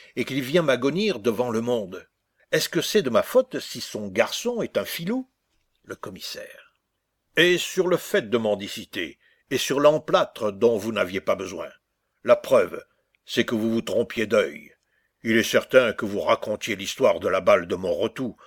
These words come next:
en demandant l'aumône. Je vas vous dire, il y a plus de vingt ans que je porte un emplâtre, un jour sur l'œil droit et le lendemain sur l'œil gauche. Le commissaire. Pourquoi faire ?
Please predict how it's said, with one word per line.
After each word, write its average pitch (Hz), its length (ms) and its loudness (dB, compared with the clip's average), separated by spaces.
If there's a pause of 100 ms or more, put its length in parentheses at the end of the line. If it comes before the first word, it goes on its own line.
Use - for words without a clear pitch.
(160)
en 85 140 -2
demandant 92 520 -2
l'aumône. 92 560 -2 (720)
Je 135 120 2
vas 170 160 6
vous 147 140 -4
dire, 85 300 -8 (340)
il 135 120 -2
y 165 120 4
a 127 40 4
plus 170 220 -4
de 127 80 4
vingt 110 300 2
ans 220 180 6
que 120 120 -6
je 107 120 -6
porte - 340 -4
un 95 140 -2
emplâtre, 92 640 -8 (420)
un 131 180 2
jour 110 360 -2
sur - 240 -12
l'œil 92 220 -4
droit 190 420 4 (220)
et 156 80 2
le 151 160 8
lendemain 107 540 2
sur - 240 -6
l'œil 95 180 -2
gauche. 95 400 -8 (640)
Le 90 120 -18
commissaire. - 640 -12 (380)
Pourquoi 269 340 4
faire ? 82 500 2